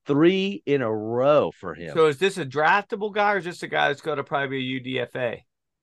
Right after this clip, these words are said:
Speaker 1: He wasn't
Speaker 2: 'Cause I've
Speaker 1: a
Speaker 2: not seen,
Speaker 1: draftable
Speaker 2: I haven't
Speaker 1: guy.
Speaker 2: seen his name.
Speaker 1: Right. But after back-to-back-to-back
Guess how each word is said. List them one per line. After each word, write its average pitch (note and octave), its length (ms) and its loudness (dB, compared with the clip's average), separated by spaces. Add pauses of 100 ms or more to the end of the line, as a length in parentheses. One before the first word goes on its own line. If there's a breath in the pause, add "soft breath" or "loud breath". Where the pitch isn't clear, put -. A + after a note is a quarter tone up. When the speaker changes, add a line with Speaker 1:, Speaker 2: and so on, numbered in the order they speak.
(280)
Speaker 1:
He B2 120 0
wasn't G2 760 4 (420)
Speaker 2:
'Cause A#2+ 80 -6
I've C#3+ 160 4
Speaker 1:
a - 20 4
Speaker 2:
not D#3+ 300 4
seen, D#3+ 220 0
Speaker 1:
draftable - 120 2
Speaker 2:
I - 60 2
haven't C#3+ 240 2
Speaker 1:
guy. - 40 -4
Speaker 2:
seen D#3 280 -8
his A2 140 -6
name. B2+ 280 -8 (640)
Speaker 1:
Right. G2 280 4 (340)
But A2 420 4 (120)
after A2+ 560 2 (540)
back-to-back-to-back G2 1700 0